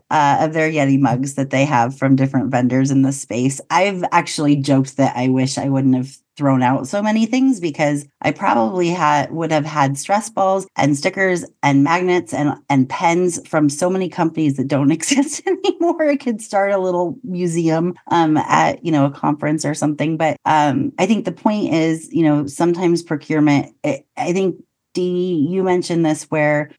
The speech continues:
uh, sometimes procurement wants to do their own research, and that can be a challenge because they don't know the space. They aren't talking to the users. And to me, hands down, the two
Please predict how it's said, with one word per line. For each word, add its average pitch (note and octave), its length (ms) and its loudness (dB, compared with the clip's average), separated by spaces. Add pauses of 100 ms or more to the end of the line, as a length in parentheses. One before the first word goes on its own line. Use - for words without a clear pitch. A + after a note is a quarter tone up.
uh, C#3+ 400 2
sometimes F#3+ 340 -2
procurement D#3+ 480 0
wants C#3+ 240 0
to D3 80 -8
do D3 140 0
their C3 340 0
own D3 640 2
research, G#3 720 -4
and E3 180 2
that E3 180 2
can E3+ 140 -2
be D#3 140 0
a C3+ 40 0
challenge D3+ 600 0
because C#3 560 0 (120)
they F#3+ 120 -2
don't F3 180 0
know D3+ 140 2
the C#3+ 80 -2
space. C#3 480 0
They D3+ 120 0
aren't C#3+ 220 2
talking C#3 380 2
to C3+ 100 0
the C3 140 2
users. D3 500 -2
And C#3+ 280 2
to C#3+ 140 -2
me, D3 380 4
hands D3+ 600 0
down, C#3+ 400 0
the C#3 100 0
two E3 680 -4